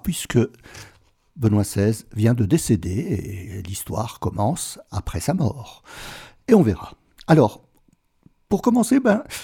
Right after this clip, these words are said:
je voudrais vous dire qu'on a dit beaucoup de choses sur le pape émérite Benoît seize à sa mort le trente et un décembre deux mille trois. Pape émérite,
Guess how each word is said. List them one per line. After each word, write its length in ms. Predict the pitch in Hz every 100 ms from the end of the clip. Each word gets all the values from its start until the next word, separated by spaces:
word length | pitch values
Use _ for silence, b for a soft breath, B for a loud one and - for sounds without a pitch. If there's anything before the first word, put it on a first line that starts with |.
| B _ _
je 100 | -
voudrais 180 | 226 214
vous 140 | 160 120
dire 160 | 180
qu'on 140 | - 104
a 80 |
dit 120 | 98 165
beaucoup 380 | 80 135 -
de 80 | -
choses 240 | - 165 151
sur 240 | - 101
le 80 | 98
pape 240 | - 147
émérite 400 | 110 95 113 147
Benoît 400 | 85 120 101 98
seize 460 | - 131 147 95 -
à 80 | 110
sa 180 | - 87
mort 380 | 92 113 143
le 140 | 104 110
trente 280 | - 107 -
et 40 |
un 60 | 98
décembre 480 | 92 85 127 156 113
deux 100 | 117
mille 200 | 104 -
trois. 280 | - 92 -
Pape 300 | 202 - - -
émérite, 680 | 143 127 107 98 - -